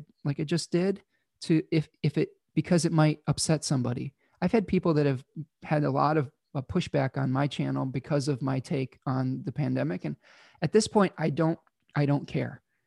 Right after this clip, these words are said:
Uh, I believe what I believe. I believe I would rather err on the side of protecting my community and err on the side of not having people in my life get sick than I would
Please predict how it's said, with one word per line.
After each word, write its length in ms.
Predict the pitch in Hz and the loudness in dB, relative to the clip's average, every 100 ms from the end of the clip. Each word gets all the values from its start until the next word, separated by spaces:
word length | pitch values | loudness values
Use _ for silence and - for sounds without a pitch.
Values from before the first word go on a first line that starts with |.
| _ - | _ -6
Uh, 280 | 143 131 131 _ - | -2 0 -2 _ -2
I 220 | 139 147 | 2 2
believe 480 | 131 143 147 165 147 | 2 4 6 4 4
what 140 | 147 | 2
I 140 | 139 123 - | 2 -2 -6
believe. 480 | 127 131 151 226 202 _ - | -4 0 2 2 -2 _ -6
I 180 | 131 135 | -4 -4
believe 560 | - 139 143 165 151 - | -2 0 2 2 0 0
I 100 | 139 | 2
would 140 | 139 | 2
rather 520 | 127 143 165 196 185 - _ - | 6 6 6 4 0 -4 _ 0
err 420 | 151 160 190 196 _ _ _ - | 2 4 2 -2 _ _ _ -2
on 180 | 151 147 | 2 2
the 60 | |
side 400 | 139 - 139 160 | 2 2 4 4
of 160 | 151 - | 0 -2
protecting 540 | - - 156 - 165 | -4 -2 -2 0 0
my 160 | 156 139 | 0 -2
community 640 | - 139 147 170 202 202 _ _ _ _ - | -2 -2 -2 -2 -4 -6 _ _ _ _ -2
and 160 | 156 - | -2 2
err 300 | 156 165 180 | 4 4 4
on 100 | 160 | 2
the 80 | 139 | 0
side 420 | - 135 147 139 | -2 0 0 0
of 300 | 139 131 123 _ _ _ _ - | -2 -2 -4 _ _ _ _ -4
not 300 | 143 147 - | 0 0 0
having 360 | 165 156 156 | 0 2 0
people 560 | 143 - 151 151 151 - - | -2 -4 0 0 0 -2 -2
in 120 | 147 | 0
my 140 | 143 131 | 2 2
life 520 | 127 143 156 - - _ _ _ _ _ - | 0 0 -2 -6 -20 _ _ _ _ _ -6
get 160 | 151 | -4
sick 400 | - 147 160 - _ _ _ - | 0 -2 -2 -8 _ _ _ 0
than 120 | 160 | 4
I 100 | 147 | 4
would 240 | 147 151 | 4 2